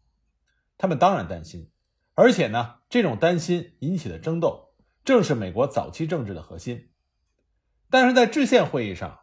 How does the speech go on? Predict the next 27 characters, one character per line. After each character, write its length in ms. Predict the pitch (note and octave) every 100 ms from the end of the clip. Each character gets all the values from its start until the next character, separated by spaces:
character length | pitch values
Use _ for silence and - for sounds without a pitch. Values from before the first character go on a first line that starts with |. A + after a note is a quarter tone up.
| _ _ _ _
这 160 | A3 F3+
些 80 |
代 180 | F#3 G#3+
表 180 | A#2+ G2
们 300 | F2+ E2 - -
并 140 | B3
没 100 | C#3+
有 60 | G2
那 100 | A2+
么 80 |
紧 180 | F#2 - -
张。 300 | F#2 G2+ _ _ _ _ _ _ _ - _ _ _ _
一 120 | - C4+
个 120 | C#4
原 180 | F#3 G#3
因 120 | A3
是 400 | F3 A#2 - _ _ _
立 180 | C4+ B3+
法 180 | A#2 F2+
权 240 | - C3
的 80 | D#3+
强 240 | - F#2
大 360 | B2 G2 - _ _ _
足 180 | G3+
以 100 | A#3+
遏 240 | C#3+ G3 C3
制 300 | G#2+ G#2